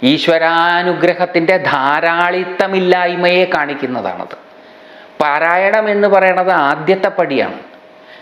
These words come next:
പാരായണം ചെയ്യാതെ ഇതൊന്നും മനസ്സിലാവില്ല. മനസ്സിലാക്കി കഴിഞ്ഞാൽ ഇത് നടപ്പിലാക്കാൻ സാധിക്കണം. അതിനും ഈശ്വരാനുഗ്രഹം ഉണ്ടാകണം. അപ്പം അതുകൊണ്ട് ഇത് വെറുതെ വായിച്ചു പോകാനുള്ള ഒരു, ഒരു ഗ്രന്ഥം അല്ല.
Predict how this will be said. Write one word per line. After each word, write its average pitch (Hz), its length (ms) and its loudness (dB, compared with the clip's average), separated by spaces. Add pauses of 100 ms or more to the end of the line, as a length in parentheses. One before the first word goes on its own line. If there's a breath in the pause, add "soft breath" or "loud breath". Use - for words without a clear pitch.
(360 loud breath)
പാരായണം 165 480 -2
ചെയ്യാതെ 185 420 4
ഇതൊന്നും 175 360 2
മനസ്സിലാവില്ല. 143 640 -2 (1040 loud breath)
മനസ്സിലാക്കി 185 680 2
കഴിഞ്ഞാൽ 170 480 0
ഇത് 151 160 0 (100)
നടപ്പിലാക്കാൻ 139 680 -2
സാധിക്കണം. 104 480 -4
അതിനും 120 360 0
ഈശ്വരാനുഗ്രഹം 156 800 0
ഉണ്ടാകണം. 92 440 -12 (1040)
അപ്പം 160 180 -2
അതുകൊണ്ട് 170 440 2 (380 loud breath)
ഇത് 143 160 2
വെറുതെ 175 420 2
വായിച്ചു 180 800 0
പോകാനുള്ള 170 640 2 (220)
ഒരു, 139 240 2 (180)
ഒരു 139 240 2 (360)
ഗ്രന്ഥം 131 520 -2 (160)
അല്ല. 113 280 -2